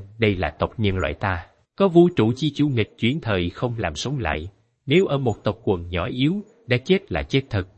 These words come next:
Do đó hắn coi như vẫn còn hạnh vận, đã chết ba lượt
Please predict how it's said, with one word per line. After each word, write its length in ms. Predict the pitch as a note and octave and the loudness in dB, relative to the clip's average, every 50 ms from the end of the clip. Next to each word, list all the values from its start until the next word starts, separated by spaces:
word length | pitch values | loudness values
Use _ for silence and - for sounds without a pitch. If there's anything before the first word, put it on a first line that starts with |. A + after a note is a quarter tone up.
| _ _ _ _ _ _ - | _ _ _ _ _ _ -6
Do 160 | B2+ A#2 A2 | 0 0 2
đó 300 | A2 - - A2+ D#3 E3 C#3 | 2 2 0 -2 -2 -4 -4
hắn 180 | - D3 F#3 | -4 -6 -6
coi 200 | - - A#2 A2+ | -2 -2 -2 -2
như 340 | A2 B2 A#2+ A2+ A2+ A#2 A2+ A2 | -2 -2 -2 0 0 0 -2 -2
vẫn 160 | - G2+ B2+ - | -4 -6 -4 -4
còn 160 | - G2 F2 | -6 -6 -6
hạnh 240 | F2 F#2 F#2 F2 G#2 - | -4 -6 -8 -8 -6 -4
vận, 220 | - F2 D#2 D#2 F#2+ - - _ _ _ _ _ - | -4 -4 -4 -4 -10 -14 -18 _ _ _ _ _ -4
đã 160 | G#2 G#2+ A2 | -2 -2 -2
chết 340 | A2 - E3+ F3 F3 - D3+ | 0 0 0 0 0 0 -2
ba 160 | C3+ C3 C3+ | 0 0 0
lượt 340 | C3 A2 F#2 E2+ E2+ - | 0 0 0 0 -2 -4